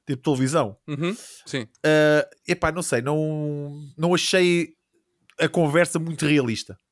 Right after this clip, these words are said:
Speaker 1: Tipo, em relação ao resto
Speaker 2: Ok.
Speaker 1: da série, tipo, eh, achei que parecia que eles estavam a ler guião. Estás a ver? Tipo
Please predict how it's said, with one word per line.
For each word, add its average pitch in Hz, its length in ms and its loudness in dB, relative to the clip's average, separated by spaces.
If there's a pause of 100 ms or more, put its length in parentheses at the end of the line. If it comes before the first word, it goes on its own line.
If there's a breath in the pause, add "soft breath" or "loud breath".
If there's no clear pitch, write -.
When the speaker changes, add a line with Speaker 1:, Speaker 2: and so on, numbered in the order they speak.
(200)
Speaker 1:
Tipo, 156 220 0
em 175 120 4
relação 180 340 2
ao 175 100 4
resto 165 260 0
Speaker 2:
Ok. 151 60 0
Speaker 1:
da 110 80 -2
série, 160 300 0 (960)
tipo, 151 840 2
eh, - 320 -4
achei 185 220 0
que - 60 -18
parecia 190 260 0
que 196 80 0
eles 185 100 2
estavam 180 300 0
a 175 80 0
ler 165 100 2
guião. 110 300 -4 (220)
Estás 113 180 -4
a 120 40 0
ver? 127 120 0
Tipo 110 720 -8